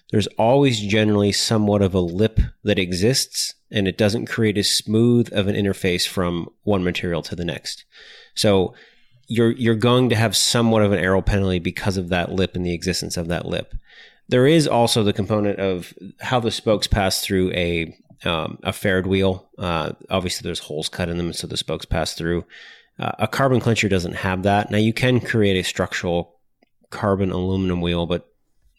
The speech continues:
then you're, you're, you're creating a whole list of other issues. Um, so that's, that's the biggest issue from a, just from a, a materials perspective.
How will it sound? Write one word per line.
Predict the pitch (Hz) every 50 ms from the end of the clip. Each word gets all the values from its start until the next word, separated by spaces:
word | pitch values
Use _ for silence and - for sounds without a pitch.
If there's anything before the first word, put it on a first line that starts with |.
| _ _ -
then | 104 98 87
you're, | 87 90 80 - - - _
you're, | - - 101 92 - _
you're | - 107 104
creating | 101 - 113 110 98 92 87
a |
whole | 90 87 85
list | 92 92 - -
of | 80 87
other | 82 78 76
issues. | 76 76 76 - 80 82 - - - _ - - - - - - - - _ _ _ _ _ _ _ - -
Um, | 110 107 104 98 95 92 90 95 - - _ _ _ -
so | - - 131
that's, | 110 120 139 151 - -
that's | - 147 - -
the | 165
biggest | 143 147 131 117 113 -
issue | - 113 107 - - 110 104 101 98 - - _ _ _ _ _ - - _
from | - - - 131 117 107 104
a, | 101 95 92 92
just | 87 - 120 113
from | - - 113 101
a, | 92 87 -
a | - 101
materials | 104 98 - - - 117 110 98 90 82
perspective. | - - 95 - - 85 87 - - -